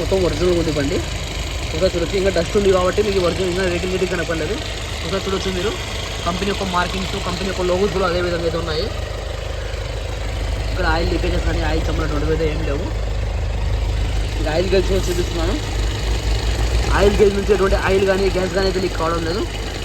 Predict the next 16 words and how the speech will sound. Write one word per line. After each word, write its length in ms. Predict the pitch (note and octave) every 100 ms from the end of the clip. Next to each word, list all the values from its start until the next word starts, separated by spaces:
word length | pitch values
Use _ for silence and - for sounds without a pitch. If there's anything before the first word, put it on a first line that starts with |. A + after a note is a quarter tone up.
| - - - E3
ఒరిజినల్గా 340 | E3+ G#3+ G#3
అయితే 100 | F#3 F3+
ఉందండి. 260 | E3+ F3+ E4+ - - - - - - - - - - - - - - - - - - - - - - - - - - - - - - - - - - - - - - - - - - - - - - - -
ఒరిజినల్ 260 | D3+ E3+ F3+
అయితే 100 | E3
ఉందండి. 220 | E3 D#3 G3+ - - - -
ఇక్కడ 160 | F#3 F#3
చూడొచ్చు 220 | F3+ F3+ E3
మీరు 120 | G3 E3+
బాన్లెట్ 240 | E3 F#3
యొక్క 120 | F#3 F3
సీల్ 180 | F3+ F#3 F#3
కూడా 100 | F3+
ఏ 20 | E3
విధంగా 220 | E3 D#3
ఉందో. 120 | D#3